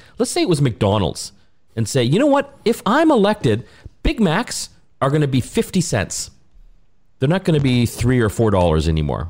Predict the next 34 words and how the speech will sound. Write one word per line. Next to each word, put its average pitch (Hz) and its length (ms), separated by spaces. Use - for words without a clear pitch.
I'm 143 120
gonna 180 140
get 139 260
the - 60
price 127 260
down 120 180
to 92 60
fifty - 320
cents." - 360
Like, 160 120
how 262 140
can 294 180
a 226 40
government 139 440
come 113 200
in 95 260
and 113 180
say 123 280
to 120 140
the 101 120
telecoms, 98 680
"Hey, 196 520
uh, 110 280
we're 175 100
gonna 196 200
cut - 320
the 175 60
cell 320 200
phone 180 200
bills 110 200
by - 120
<laughs> - 140
twenty-five 107 460
percent"? 92 340